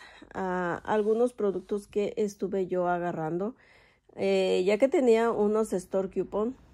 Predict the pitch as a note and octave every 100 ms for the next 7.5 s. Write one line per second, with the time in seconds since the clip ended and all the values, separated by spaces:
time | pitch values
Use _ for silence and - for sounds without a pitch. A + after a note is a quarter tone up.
0 | - - - A3 A3+ G#3+ F#3+ F3 F3+ F#3
1 | F#3 F#3+ F3 E3 D#3 E3 F3+ F3 - F3
2 | E3 - - G3 A3+ B3+ - - - -
3 | - - F#3+ F#3+ F#3+ F#3 G#3+ A#3+ B3 A#3
4 | A3 G#3+ A3 - A#3+ A#3+ - G#3+ G#3+ A3
5 | A3 G3+ - G3 F#3+ - G3 F#3+ G3 G#3+
6 | G#3 - - - A3 G#3+ G#3+ G#3+ A3 A3
7 | G#3 G3 F#3+ G#3 G3